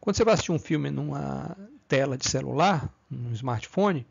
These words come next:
é, você praticamente não percebe a redução de qualidade de H D pra standard, porque a tela é pequena.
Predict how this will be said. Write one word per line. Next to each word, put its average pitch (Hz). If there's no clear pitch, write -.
é, 143
você 202
praticamente 202
não 214
percebe 170
a -
redução 151
de 151
qualidade 139
de 147
H 143
D 135
pra 131
standard, 151
porque -
a 233
tela 196
é -
pequena. 117